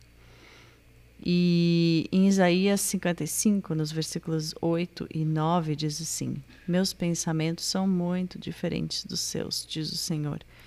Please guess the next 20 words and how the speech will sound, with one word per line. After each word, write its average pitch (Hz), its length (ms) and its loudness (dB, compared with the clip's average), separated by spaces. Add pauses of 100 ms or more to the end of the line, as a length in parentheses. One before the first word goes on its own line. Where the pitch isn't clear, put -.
(720)
"e 190 80 6
meus 185 240 6
caminhos 190 480 4
vão 180 160 2
muito 220 420 2
além 185 320 0
de 170 100 -2
seus 165 280 -2
caminhos. 143 680 -4 (580)
Pois 170 200 0
assim 220 320 0
como 208 240 2
os 175 80 -2
céus - 420 2
são 226 220 2
mais 196 320 4
altos 170 420 0
que - 160 -4
a 170 80 0
terra, 147 500 -4